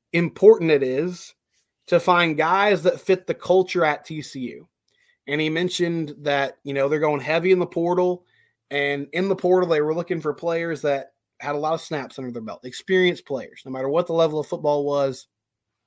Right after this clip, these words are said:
guys that had a lot of experience under their belt so they could come in immediately and get up to speed with what T C U wanted to do. Um,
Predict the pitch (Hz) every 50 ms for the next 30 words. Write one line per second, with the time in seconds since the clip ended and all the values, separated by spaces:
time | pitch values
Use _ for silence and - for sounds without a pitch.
0 | _ _ _ _ _ _ _ _ - 127 151 156 165 165 160 160 147 - - _
1 | - - - _ _ - 143 147 160 156 151 156 165 160 156 143 131 - - -
2 | 160 156 156 156 143 - 147 147 139 135 135 131 131 139 135 135 123 - _ -
3 | - _ _ _ - 139 135 139 151 156 151 143 - 175 160 160 156 147 143 143
4 | 147 151 151 147 135 139 147 143 139 135 135 131 139 147 147 143 - 127 - -
5 | 151 143 139 135 135 123 - _ _ _ _ _ - 147 139 135 139 156 156 147
6 | - - - 165 151 - - 151 147 143 139 131 127 127 127 127 120 123 135 151
7 | 226 247 190 131 - - _ _ _ _ _ _ _ _ - 160 151 156 160 160
8 | 160 160 156 151